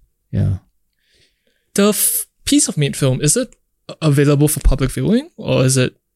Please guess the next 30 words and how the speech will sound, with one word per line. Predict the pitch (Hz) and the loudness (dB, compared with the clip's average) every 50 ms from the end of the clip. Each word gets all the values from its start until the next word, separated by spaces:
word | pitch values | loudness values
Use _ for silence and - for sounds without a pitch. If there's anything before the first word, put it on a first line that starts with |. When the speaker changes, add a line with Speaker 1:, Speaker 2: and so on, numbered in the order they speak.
| _ _ - | _ _ -12
Speaker 2:
uh, | - - 113 - - - - - | -12 -12 -12 -14 -20 -20 -10 -6
like, | 160 147 - - - | -4 -4 -4 -4 -4
for | 143 | -2
specialized | - - - 147 - - 156 139 139 139 143 139 139 - - - | -2 -2 0 0 0 2 2 2 2 4 2 2 0 0 -2 -2
showcases | - 147 139 127 - 131 123 - 135 131 - | 0 0 0 0 0 -2 -4 -4 -4 -6 -6
only? | 143 - - 147 151 - - _ _ _ _ _ _ _ | -8 -8 -8 -10 -12 -16 -20 _ _ _ _ _ _ _
Speaker 1:
So | - - 233 240 214 - | -6 -2 -2 -2 -2 -2
in | - 160 | -2 -2
Singapore, | 151 - - 202 208 202 - 262 254 240 - - - | 0 0 0 0 0 -2 -2 -2 -2 -2 -2 -4 -8
I'm | 120 123 127 123 127 131 | -8 -6 -4 -4 -2 -2
not | 139 147 - - - | -2 -4 -4 -8 -12
sure. | - - - - - - - - 190 156 123 110 101 98 101 107 - - - | -14 -12 -12 -10 -10 -8 -2 2 2 4 4 4 4 2 0 -2 -4 -6 -2
Um, | 120 110 107 110 107 110 120 139 - _ _ | 0 2 2 4 4 2 2 0 -4 _ _
oh, | 165 160 160 - | 0 0 2 2
actually, | 143 - 262 254 | 2 2 2 0
you | - | 2
can | - 117 113 117 117 131 151 131 | 2 2 2 2 0 0 -2 -2
get | 107 143 151 | 0 0 0
it | 185 - | 0 0
on | 120 113 110 - | 0 0 0 0
Objectives. | 107 110 92 - - - - _ 135 127 107 - - - - - - _ _ _ _ - - - - - - _ - | -2 -6 -6 -6 -8 -10 -8 _ -2 -2 0 0 -2 -2 -6 -10 -14 _ _ _ _ -20 -20 -20 -20 -20 -20 _ -4
Objectives | 147 123 - 180 - - 220 208 - - | -2 0 0 -2 0 2 2 2 2 0
is | 120 - 120 | 0 -2 -2
a | 107 107 104 101 - | -2 -4 -6 -8 -8
art | - 143 - - | -8 -8 -8 -8
house, | - 139 135 131 131 131 131 120 - - - | -4 -2 2 2 4 4 4 2 0 -2 -4
like, | 104 87 - - | -6 -10 -4 -4
platform | - - - - - 131 127 123 | -4 -4 -2 -2 -2 -2 -2 -2
in | 117 101 90 | -4 -6 -6
Singapore. | - 113 110 107 104 - 110 107 104 101 | -6 -4 -4 -6 -4 -2 -2 0 0 -2